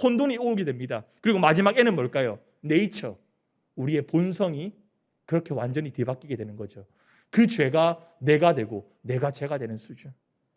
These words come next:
여러분, 이것은 의미심장한 말 아닙니까? 심각한 죄, 뭐, 노골적인 문제들은 당연히 우리를 급속히 묶죠. 근데 더 큰 문제는 앞서 말해드렸다시피 세상적인 기준이나,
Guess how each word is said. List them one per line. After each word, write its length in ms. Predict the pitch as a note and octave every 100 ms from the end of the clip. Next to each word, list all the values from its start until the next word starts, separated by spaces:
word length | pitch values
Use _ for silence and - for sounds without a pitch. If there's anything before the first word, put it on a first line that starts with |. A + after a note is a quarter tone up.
| _ _ _ _ _ _ _ _
여러분, 200 | F#3 G#3+
이것은 320 | A3+ C4+ C4 A#3+
의미심장한 580 | C4 - D4+ C#4 C4+
말 140 | G#3 G3+
아닙니까? 560 | D3+ E3+ G3+ F3 G3 - _ _ _ _ _ _ _ _
심각한 720 | - - F4 E4 C#4 - G3+
죄, 360 | D3 E3 A2+ - _
뭐, 120 | G#3+
노골적인 560 | G3+ A3+ C4+ E4+ D#4 C#4
문제들은 460 | G3+ F3+ F#3 F#3 F#3
당연히 400 | D#3 G3+ E4+ D4
우리를 240 | G3 G#3+
급속히 380 | G#3 F#3 C4 G3+
묶죠. 500 | E3+ F#3+ - A#2 - _ - -
근데 480 | B3+ A#3+ F#3+ - - - _
더 160 | F#3+ F#3
큰 160 | C#4
문제는 440 | B3 E3+ C#3 D#3 G3+ _
앞서 260 | G3+ G#3 A#3+
말해드렸다시피 1200 | G3 F3 - _ _ F#3+ E3+ F3 - - F#3+ C3+ - _ _ _ _ _ _ _ _ _
세상적인 520 | - G3+ A#3+ A#3 A3
기준이나, 600 | F#3+ E3 F#3+ F#3 E3+ E3+